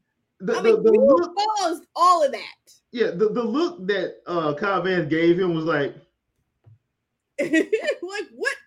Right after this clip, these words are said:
Speaker 2: are you doing?
Speaker 1: And he kept inching up, and I'm sitting there looking, I'm like, "Cad Bane finna kill both of y'all." And, like, the person who has the best chance of, like, surviving this, you're not making it easy on him.
Speaker 2: No. No.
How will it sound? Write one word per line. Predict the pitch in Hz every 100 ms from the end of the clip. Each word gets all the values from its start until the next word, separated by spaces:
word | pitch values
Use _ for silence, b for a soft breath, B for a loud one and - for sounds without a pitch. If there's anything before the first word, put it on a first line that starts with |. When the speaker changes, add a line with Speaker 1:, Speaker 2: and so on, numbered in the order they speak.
| -
Speaker 2:
are | 359 392
you | 311 415 554 508 _ _ - 784 622
doing? | 294 196 - _ _ _ -
Speaker 1:
And | 240 254
he | 339 -
kept | 302 - 269
inching | 277 247 262
up, | 233
and | 247
I'm | 277
sitting | - 285
there | 240
looking, | 226 262 277 233
I'm | 233
like, | 233 208 170 - _ _ _
"Cad | 269 339 -
Bane | 285
finna | 247 214
kill | 240 170
both | 180 262 220
of |
y'all." | 196 180 170
And, | 175
like, | 185 165 B B -
the | 175
person | - 302 269
who | 247
has | 220
the | 170
best | 123 190 208 -
chance | 202 202 196 - _ _ _
of, | 160 156
like, | 165 147 147
surviving | 160 135 175 196 160
this, | 151 139 135 b b
you're | 165
not | 180 202 160
making | 185 175
it | 160
easy | 170 180 151
on | 143 123 104
him. | - _ _ _ _ 220
Speaker 2:
No. | 254 196 - _ _ _ _ _ _ _ -
No. | 262